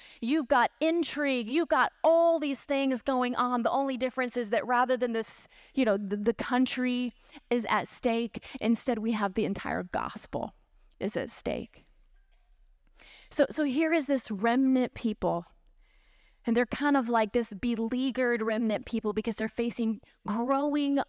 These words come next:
opposition from, uh, from Jewish leaders.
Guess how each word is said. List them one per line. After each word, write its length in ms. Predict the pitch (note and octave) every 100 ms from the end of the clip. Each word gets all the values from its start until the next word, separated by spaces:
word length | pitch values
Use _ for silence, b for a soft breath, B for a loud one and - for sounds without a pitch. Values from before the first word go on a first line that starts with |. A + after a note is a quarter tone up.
| -
opposition 1120 | A#3 A#3+ B3 G3+ A#3 A3+ - F#3 F#3 A3 D4+ B B B B
from, 520 | - - C4 A#3+ A#3+ A#3+
uh, 400 | - G#3+ F3 G#3
from 260 | C4 A3+
Jewish 500 | G3+ B3 C4 A3 -
leaders. 680 | G#3+ G#3+ F#3+ E3+ E3+ - -